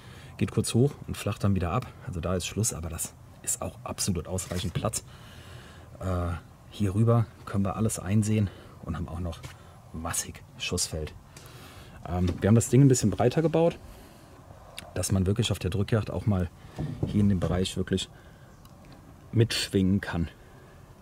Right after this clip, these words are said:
aber man trotzdem ein Dach über dem Kopf hat. Vorne haben wir eine Salzdecke installiert,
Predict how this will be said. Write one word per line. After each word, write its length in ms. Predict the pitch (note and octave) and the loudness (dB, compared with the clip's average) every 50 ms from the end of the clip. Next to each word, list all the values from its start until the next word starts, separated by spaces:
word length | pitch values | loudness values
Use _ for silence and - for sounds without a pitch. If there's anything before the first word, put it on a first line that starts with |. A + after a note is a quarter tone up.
| - - - - - - - - - | -20 -20 -20 -20 -20 -20 -20 -14 -6
aber 220 | - G2 F#2 F#2+ | -4 -2 0 0
man 120 | F#2 F2+ F2 | 0 -2 -4
trotzdem 500 | - - F#2+ - - - F#2+ F#2+ F2+ - - - - - - - - - - - - - - - - - - | -4 -4 -4 -2 0 0 2 2 0 -2 -4 -16 -20 -20 -20 -20 -20 -20 -20 -20 -20 -20 -20 -20 -20 -14 -6
ein 140 | - F#2 F2+ | -4 -2 0
Dach 200 | F#2 F2+ E2+ - | 0 0 2 2
über 120 | G2+ E2+ | 2 2
dem 120 | D#2+ D#2+ - | 0 -4 -6
Kopf 280 | - - - - - | -6 -8 -8 -8 -8
hat. 140 | - D#2+ - - - - - - - - - - - - - - - - - - - - | -8 -8 -10 -10 -18 -20 -20 -20 -20 -20 -20 -20 -20 -20 -14 -8 -8 -8 -8 -8 -12 -12
Vorne 220 | - - G2 G2+ A2 | -4 0 2 4 4
haben 80 | A2 | 4
wir 40 | G#2+ | 4
eine 120 | G2 F#2 | 4 2
Salzdecke 440 | E2+ F2 G#2+ B2 - - B2+ A#2+ B2+ | 2 0 0 0 2 0 0 0 2
installiert, 520 | A2 A#2 A#2 - - A2+ A#2 A#2+ A#2 A#2 | 0 0 0 2 2 2 4 4 2 2